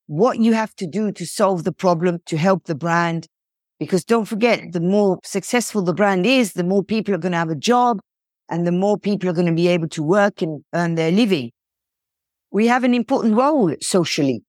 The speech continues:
And therefore, if you wanna be a good designer, give your profession the passion and the time that you need to give it. Don't just think it's a passing by job. C'est pas possible. It's not possible. It needs a lot of commitment.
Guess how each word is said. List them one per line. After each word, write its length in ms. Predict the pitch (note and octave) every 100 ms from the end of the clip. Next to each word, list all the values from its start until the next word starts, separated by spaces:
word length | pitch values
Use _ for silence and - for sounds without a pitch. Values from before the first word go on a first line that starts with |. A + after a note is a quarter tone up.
| _ _ _ _ _ -
And 220 | E3 E3
therefore, 460 | G3+ G#3+ - F#3+ E3+ _
if 140 | F#3
you 100 | G#3+
wanna 220 | G#3 A#3 G3+
be 140 | A3
a 40 |
good 220 | E3+ A3 D#3+
designer, 680 | F3+ G#3+ A3+ B3 G3 C#3+ - _ - C3
give 360 | A3 C4+ A#3 -
your 180 | F#3 G3
profession 760 | - F#3 - A#3+ - F3 C3+ -
the 140 | D#3
passion 500 | - G#3 G3 - F#3
and 120 | E3
the 80 | D#3
time 560 | - G3 A3 G3 C#3 B2+
that 140 | E3
you 180 | F#3+ F3+
need 300 | F#3 G#3 G3+
to 80 | D#3+
give 200 | D3+ G3
it. 220 | D#3+ - _ _ _ _ _ _
Don't 240 | G3 A#3+ A#3+
just 300 | A#3 A3 -
think 280 | A#3+ A3+ G3+
it's 220 | - - -
a 100 | E3+
passing 560 | - A#3+ G#3+ - G3 E3+
by 240 | G#3+ G3+
job. 420 | C#3 A3 G3+ C3 - _
C'est 220 | - -
pas 120 | G#3+ G#3+
possible. 460 | G#3 - A3+ E3
It's 200 | C3 -
not 160 | G#3+ -
possible. 460 | F#3 F3+ E3 A#2+ - -
It 180 | F3+ -
needs 360 | F#3 G3 F#3+ F#3
a 40 |
lot 320 | F#3 G3 F#3+
of 160 | E3+ -
commitment. 600 | E3+ D3+ D#3 D3 A2+